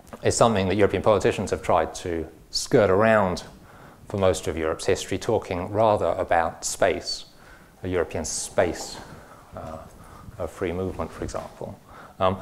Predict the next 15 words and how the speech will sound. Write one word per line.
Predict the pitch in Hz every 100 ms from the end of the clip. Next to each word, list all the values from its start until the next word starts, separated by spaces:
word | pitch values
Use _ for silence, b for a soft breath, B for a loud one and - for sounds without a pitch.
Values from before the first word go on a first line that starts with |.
| B -
but | 147 151 127
with | 113 104 107 117
the | 110 101 98 104
attempt | - 107 123 110
to | -
create | - 104
a | 98
European | 98 95 87
constitution, | - 90 98 - 123 104 98 95 - B B B - -
um, | 85 85 87 85 85 82 - - - - - -
which | -
then | 92
failed | 82 107 90 85
and | 90
then | 82